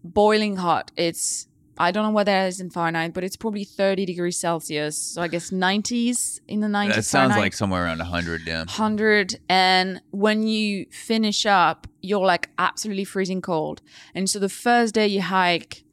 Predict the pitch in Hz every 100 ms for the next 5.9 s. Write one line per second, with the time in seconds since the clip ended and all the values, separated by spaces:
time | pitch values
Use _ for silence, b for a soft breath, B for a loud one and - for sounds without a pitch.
0 | - 233 196 185 214 240 233 190 185 180
1 | 175 185 165 147 90 139 190 _ b b
2 | b b - 190 185 180 180 175 175 -
3 | _ _ _ _ - 202 220 220 196 170
4 | - 131 127 190 - - 208 202 214 180
5 | 180 190 208 202 175 151 151 156 170